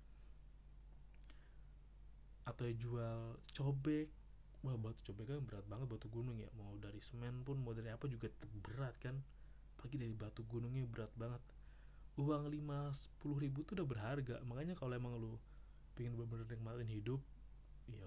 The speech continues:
gue bilang, di low budget lu harus peduli dengan keuangan lu. Menghargai uang,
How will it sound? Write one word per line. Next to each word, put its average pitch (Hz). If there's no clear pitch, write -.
gue 135
bilang, 131
di 107
low 98
budget 107
lu 147
harus 113
peduli 117
dengan 110
keuangan 113
lu. 135
Menghargai 120
uang, 143